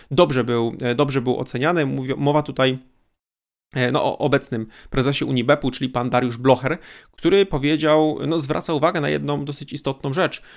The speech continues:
e, jeżeli chodzi o K P O, e, pieniądze mogą być problemem, a nie realną pomocą. Uważam, że dla budownictwa większość środków K P O jest stracona, bo w ciągu dwóch lat nie będzie się dało wykonać rozliczeń tych zadań. No i właśnie to jest ten problem.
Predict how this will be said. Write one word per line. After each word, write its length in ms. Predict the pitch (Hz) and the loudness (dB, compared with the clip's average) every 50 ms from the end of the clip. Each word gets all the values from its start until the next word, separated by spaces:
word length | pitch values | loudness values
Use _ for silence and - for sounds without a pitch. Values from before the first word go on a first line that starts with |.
| - - _ _ - | -20 -20 _ _ -8
e, 280 | - 127 120 123 123 123 | -4 -2 0 0 0 0
jeżeli 300 | 127 131 127 123 127 127 | 0 0 0 0 -2 -4
chodzi 460 | 127 - 131 127 127 - 131 - - | -2 -2 -2 -2 -2 -4 -6 -4 -2
o 340 | 135 123 120 123 123 123 127 - - - - _ - - 135 - | 0 2 2 4 2 2 0 -6 -14 -20 -20 _ -12 -10 -4 -2
K 100 | 143 131 | -2 -2
P 120 | - 147 | 0 2
O, 300 | 127 113 117 135 160 - - - - - _ - | 2 4 4 2 0 -2 -10 -20 -20 -20 _ -10
e, 360 | - 127 123 123 127 131 139 | -8 -6 -4 -2 -2 -2 -4
pieniądze 520 | - - - 147 131 143 165 175 160 165 | -4 -2 0 0 2 2 0 0 0 0
mogą 280 | 147 151 147 156 151 139 | 0 0 0 0 0 0
być 160 | 135 143 - | -2 -4 -6
problemem, 540 | - - 160 160 156 151 139 131 147 151 - | -2 0 0 2 4 4 2 2 2 -2 -2
a 60 | - | -2
nie 140 | 143 135 131 | -2 0 2
realną 320 | 135 135 135 135 143 143 135 | 2 2 0 0 0 -2 -2
pomocą. 480 | 143 143 160 170 160 - 139 113 117 120 - - - - | -2 -2 0 0 -2 -2 -4 -4 -6 -6 -12 -18 -12 -4
Uważam, 320 | 135 139 156 156 160 151 | 2 2 4 4 4 0
że 100 | 143 147 | 0 0
dla 120 | 135 139 | 0 0
budownictwa 540 | 135 135 131 135 123 139 160 - - - 135 | -2 0 0 0 0 -2 -4 -4 -6 -6 -4
większość 340 | 135 143 139 - - 135 - | -4 -4 -4 -4 -6 -6 -4
środków 340 | - 139 139 - - 139 - | -4 -4 -4 -4 -6 -8 -4
K 100 | - 139 | -6 -6
P 140 | - - 139 | -2 0 0
O 40 | |
jest 240 | 139 127 127 - - | 0 0 -2 -2 -6
stracona, 540 | - - - - 160 180 - - 147 151 165 | -8 -6 -4 -4 -4 -4 -2 -4 -2 -2 -2
bo 100 | 151 143 | -4 -4
w 60 | 135 | -4
ciągu 280 | - - 139 127 131 127 | -4 -4 -4 -2 -2 -2
dwóch 260 | 127 135 160 - - | -2 -4 -6 -4 -2
lat 200 | 151 151 - - | -4 -4 -2 -4
nie 100 | 143 135 | -6 -2
będzie 240 | 127 143 151 156 151 | -2 -2 -2 -2 -4
się 160 | - 151 135 | -4 -2 0
dało 180 | 131 139 139 131 | 0 0 0 0
wykonać 400 | 139 135 - 135 139 143 - - | -2 -4 -4 -4 -4 -4 -4 -4
rozliczeń 360 | 135 123 123 135 - 139 127 | -6 -4 -4 -4 -4 -4 -6
tych 160 | - 131 123 | -8 -10 -6
zadań. 320 | 120 135 131 123 113 110 110 | -4 -2 -2 -2 -2 -6 -6
No 60 | 117 | -4
i 80 | 123 131 | -4 -2
właśnie 240 | 135 143 135 - 143 | -2 -4 -6 -6 -4
to 100 | - 156 | -4 -4
jest 140 | 147 - - | -4 -4 -6
ten 120 | 127 123 | -10 -8
problem. 360 | - - 120 117 123 127 139 | -4 -4 -4 -2 -2 -4 -4